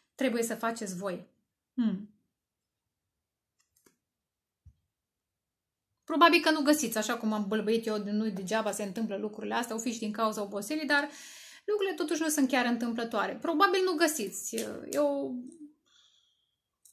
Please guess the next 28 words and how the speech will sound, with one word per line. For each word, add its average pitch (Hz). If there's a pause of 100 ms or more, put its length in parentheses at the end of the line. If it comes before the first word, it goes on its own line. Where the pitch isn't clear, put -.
(220)
aveți 254
aceste 254
opțiuni, 220
da? 214
Despre 262
care 240
am 233
vorbit 233
la 240
prima 226
parte. 220 (220)
Mhm. 254 (800)
E 254
o 254
schimbare. 277 (380)
Schimbare. 254
Că-i 294
de 277
carieră, 269
că-i 262
de 240
relație, 220
o 285
schimbare. 269 (680)
Găsiți 277
lumina 277
în 269
voi, 247